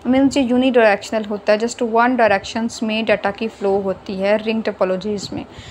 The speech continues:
रिंग टोपोलॉजीज के अंदर जो डेटा फ्लो करता है वो सिर्फ एक directions में फ्लो करता है। Data flow in a single loop continuously known as an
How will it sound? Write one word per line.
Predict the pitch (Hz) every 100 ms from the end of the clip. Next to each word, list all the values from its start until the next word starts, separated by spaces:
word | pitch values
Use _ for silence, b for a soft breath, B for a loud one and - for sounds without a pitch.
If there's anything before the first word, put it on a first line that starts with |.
| B B -
रिंग | 254 277
टोपोलॉजीज | 277 233 226 226 226 220
के | -
अंदर | 202 202 196 214
जो | 226 202
डेटा | 208 202 220
फ्लो | 220 226
करता | 208 202 - 190 208
है | 214
वो | 220
सिर्फ | 233 - 220 262 -
एक | 226 226 -
directions | 214 196 196 233 233 -
में | 214
फ्लो | 202 185 180
करता | - 180 -
है। | 185 - B B B B -
Data | 233 247 254
flow | 240 240 240 220
in | 233 233 -
a | 214 220
single | - 220 214 240 226
loop | 233 233 -
continuously | 262 277 302 277 233 214 233 226
known | 226 208 202 208
as | 208 220 - 202
an | 208